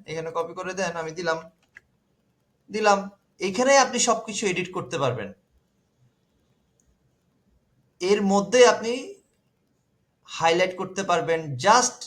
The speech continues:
আপনার, আমরা ওয়ার্ড ফাইলে যেভাবে কাজ করি সেম। করার পরে আমরা যেটা করব, আমরা সুন্দর করে এটা কি করব? ডাউনলোড করব।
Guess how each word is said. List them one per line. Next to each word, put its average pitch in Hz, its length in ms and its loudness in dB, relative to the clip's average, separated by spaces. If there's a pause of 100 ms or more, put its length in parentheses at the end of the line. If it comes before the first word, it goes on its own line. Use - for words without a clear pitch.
(600)
আপনার, 151 800 -2
আমরা 120 360 -4
ওয়ার্ড 120 320 0
ফাইলে 135 320 -8
যেভাবে 127 360 -4
কাজ 123 340 -8
করি 185 380 -12 (240)
সেম। 110 540 -8 (580)
করার 160 300 2
পরে 185 360 -2
আমরা 139 260 -4
যেটা 131 240 -6
করব, 123 540 -10 (420)
আমরা 117 560 -6 (580)
সুন্দর 127 500 -4
করে 170 360 -6 (480)
এটা 113 200 -10
কি 147 160 -12
করব? 151 460 -8 (460)
ডাউনলোড 117 460 -2
করব। 90 300 -18